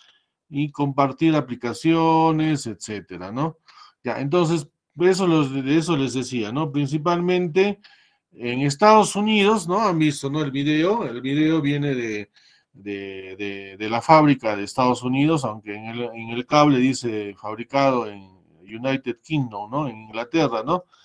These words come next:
De repente la patente, la tecnología la han hecho, pues, en Estados Unidos, ¿no? Ah, pero miren, ¿no? Miren, miren, miren. Siete A soporta solamente diez gigabits. Ya, ah, ya está,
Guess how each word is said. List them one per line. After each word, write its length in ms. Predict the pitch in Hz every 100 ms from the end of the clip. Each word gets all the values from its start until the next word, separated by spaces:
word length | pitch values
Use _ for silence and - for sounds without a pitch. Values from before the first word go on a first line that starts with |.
| _ _ 170
De 100 | 185
repente 400 | 190 202 185 175
la 180 | 143
patente, 640 | - 127 - 139 143 131 104
la 140 | 104
tecnología 640 | 110 110 107 107 - 127 110
la 100 | 107
han 100 | 110
hecho, 260 | 107 95
pues, 280 | 80 80 -
en 140 | 73
Estados 480 | 82 - 85 78 -
Unidos, 360 | 78 76 71 110
¿no? 160 | 139 - _ - _ -
Ah, 640 | 120 135 139 143 143 139
pero 240 | - 95 98
miren, 460 | 123 127 107 95
¿no? 260 | 104 147 147 _ _ _
Miren, 300 | 110 113 107
miren, 220 | 101 90 87
miren. 240 | 87 -
Siete 460 | - - 180 180 180
A 340 | 190 226 226 - _ _
soporta 680 | - 127 127 156 156 151 165
solamente 600 | 160 135 131 139 135 135
diez 320 | 120 147 147
gigabits. 920 | - 147 143 131 143 180 208 - - _ _ _ _ _ _ _ _ _ _
Ya, 500 | - 110 135 165 180 - -
ah, 440 | 101 104 101 104 107
ya 140 | 117
está, 260 | 101 -